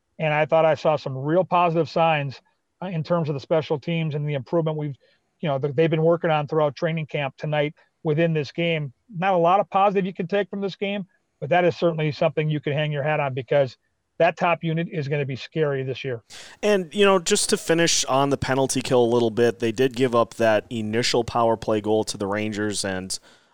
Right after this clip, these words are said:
Speaker 2: um, I believe they gave up one more late in the game. That, that all kind of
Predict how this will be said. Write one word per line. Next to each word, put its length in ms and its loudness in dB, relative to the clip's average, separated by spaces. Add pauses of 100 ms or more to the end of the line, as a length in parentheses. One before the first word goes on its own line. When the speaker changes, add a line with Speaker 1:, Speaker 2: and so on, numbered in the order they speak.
(120)
Speaker 2:
um, 260 0
I 80 -2
believe 300 -2
they 100 -2
gave 220 -2
up 160 -4
one 240 -2
more 280 0
late 360 0
in 40 -8
the 80 -4
game. 400 -6
That, 340 0
that 260 6
all 220 8
kind 260 0
of 320 -2